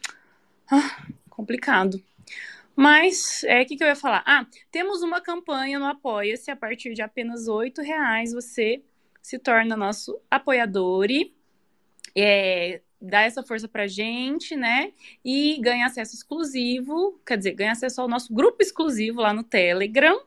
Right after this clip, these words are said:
tem descontos nos nossos grupos, ó que doida, <laughs> ganha desconto nos nossos atendimentos e cursos. É, inclusive, estamos com a agenda aberta,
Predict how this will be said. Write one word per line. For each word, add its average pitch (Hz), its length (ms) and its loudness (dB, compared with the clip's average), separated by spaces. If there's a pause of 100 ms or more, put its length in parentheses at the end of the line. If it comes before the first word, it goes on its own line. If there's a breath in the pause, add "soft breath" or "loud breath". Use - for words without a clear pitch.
(280 soft breath)
tem 220 160 -4
descontos 226 720 -4
nos 214 100 -2
nossos 208 280 2
grupos, 302 840 4 (420)
ó 269 80 4
que 285 140 -4
doida, 202 320 6
<laughs> - 1000 2
ganha 359 320 4
desconto 403 640 -6
nos 330 220 -10
nossos 285 280 -4
atendimentos 311 800 -8
e 359 60 -6
cursos. 294 1000 -4 (680 soft breath)
É, 214 120 -2
inclusive, 294 380 -6
estamos 359 380 -2
com - 100 -6
a 302 60 2
agenda 247 320 0
aberta, 214 960 0